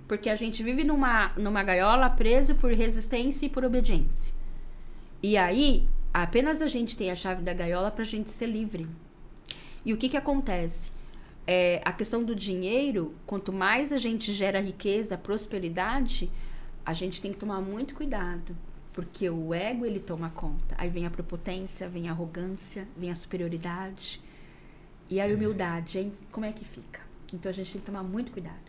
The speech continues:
Speaker 1: que esse é o, é a grande dor de muitos empresários. Muitos empresários, tem casos assim, é, de divã que a gente conversa, que ele tem tanto dinheiro, tanto dinheiro, ele tem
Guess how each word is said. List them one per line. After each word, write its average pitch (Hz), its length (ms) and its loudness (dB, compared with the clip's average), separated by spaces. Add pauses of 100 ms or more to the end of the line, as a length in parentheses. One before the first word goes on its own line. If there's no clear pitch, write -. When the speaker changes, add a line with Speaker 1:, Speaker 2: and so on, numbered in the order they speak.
Speaker 1:
que - 160 -4
esse 202 300 -4
é 196 60 -4
o, 185 140 -2
é 185 160 -6
a 170 120 -8
grande 220 300 -6
dor 196 200 -4
de 185 140 -8
muitos 180 280 -8
empresários. 165 600 -12 (800)
Muitos 294 260 2
empresários, 226 720 2
tem 196 200 -6
casos 220 400 -2
assim, 196 380 -4 (280)
é, 185 140 0
de 185 160 -2
divã 196 360 -2
que 202 120 -6
a 196 40 -2
gente 185 320 -4
conversa, 202 720 -4
que - 180 -4
ele 220 120 0
tem 220 220 -2
tanto 254 380 -4
dinheiro, 208 540 -2
tanto 254 360 -6
dinheiro, 202 460 -4
ele 214 120 -4
tem 240 320 -4